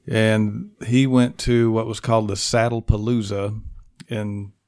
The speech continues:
which is, uh, apparently some type of, uh, saddle convention where they have folks there who demonstrate their saddles, and they actually go out into the wild and,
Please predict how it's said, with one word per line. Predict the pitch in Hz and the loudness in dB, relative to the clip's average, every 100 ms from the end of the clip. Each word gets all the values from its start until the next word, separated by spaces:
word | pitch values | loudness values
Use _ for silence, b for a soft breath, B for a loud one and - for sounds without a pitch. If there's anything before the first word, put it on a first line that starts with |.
| _ - | _ -10
which | - 127 - | -6 -4 -6
is, | - - 180 | -8 -10 -8
uh, | 113 101 | -6 -4
apparently | 110 117 110 104 | 0 0 -2 -4
some | 113 107 | -4 -2
type | 110 104 - | -2 -2 -2
of, | 98 92 101 _ b b b b b _ | -4 -6 -10 _ b b b b b _
uh, | - 98 101 | -8 -6 -6
saddle | - 113 110 104 | -2 2 2 2
convention | - 98 117 113 - 101 104 | -2 -2 0 0 0 -2 0
where | 101 | 0
they | 101 | 2
have | 104 101 | 0 0
folks | 107 104 - | -2 -2 -4
there | 110 104 101 | 0 2 2
who | 104 101 | 0 -2
demonstrate | 113 107 101 - 107 104 - | 0 0 -2 -2 -2 -2 -2
their | 101 101 | -2 -2
saddles, | - 107 101 98 101 107 | -2 0 0 -2 -4 -6
and | 101 | -4
they | 101 104 | -4 -2
actually | 104 - 107 101 107 _ b b b b b _ | -4 -4 -4 -4 -6 _ b b b b b _
go | 110 107 | 2 4
out | 110 | 4
into | 107 107 | 2 0
the | 107 | 2
wild | 104 104 107 110 | 4 4 4 4
and, | 107 98 98 98 | 0 -2 -4 -6